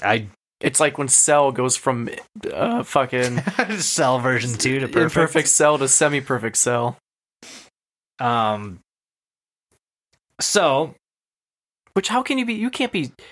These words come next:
Speaker 2: semi-perfect. You're either perfect or you're not. There is no semi-perfect.
Speaker 1: That's the biggest problem I had with the Cell arc of
Speaker 2: If I
Speaker 1: D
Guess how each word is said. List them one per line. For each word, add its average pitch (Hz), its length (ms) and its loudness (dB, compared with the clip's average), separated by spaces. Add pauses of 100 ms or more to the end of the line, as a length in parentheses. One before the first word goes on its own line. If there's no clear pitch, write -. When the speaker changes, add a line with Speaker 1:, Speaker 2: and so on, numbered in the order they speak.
(140)
Speaker 2:
semi-perfect. 127 1000 0
You're 196 260 2
either 190 160 2
perfect 190 520 0
or 160 160 2
you're 151 160 0
not. 143 340 2
There 160 160 0
is 151 160 -2
no 147 120 -2
semi-perfect. 135 600 0
Speaker 1:
That's 180 220 2
the 208 100 0
biggest 175 400 0
problem 160 340 2
I 151 80 2
had 139 220 2
with 120 80 -10
the 113 80 -2
Cell 120 300 2
arc 104 280 -2
of 90 80 -6
Speaker 2:
If 95 100 -4
I 98 40 0
Speaker 1:
D 98 60 -2